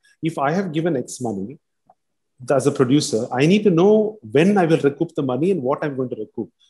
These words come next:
For example, traditionally, they build what is called a waterfall model, where they say first, um, you know, the sales agent will get,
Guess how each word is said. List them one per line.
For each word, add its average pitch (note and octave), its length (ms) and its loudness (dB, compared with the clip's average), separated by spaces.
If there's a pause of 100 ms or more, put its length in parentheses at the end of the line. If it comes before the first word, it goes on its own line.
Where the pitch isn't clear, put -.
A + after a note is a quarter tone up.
(140)
For C3 120 -2
example, C3 520 -4
traditionally, C#3+ 560 -4
they C3 100 0
build C3+ 240 -4
what A#2 180 -2
is B2+ 100 -12
called C3 200 -2
a B2 40 2
waterfall A#2+ 580 -2
model, G#2 320 -8 (400)
where B2+ 160 0
they B2+ 160 0
say D#3 260 -2
first, - 540 -2 (440)
um, A2+ 760 -4
you A2+ 60 -4
know, E3 200 -2
the C3 120 -6
sales C#3+ 300 -2
agent B2+ 260 -2
will A2+ 80 -8
get, G#2+ 260 -6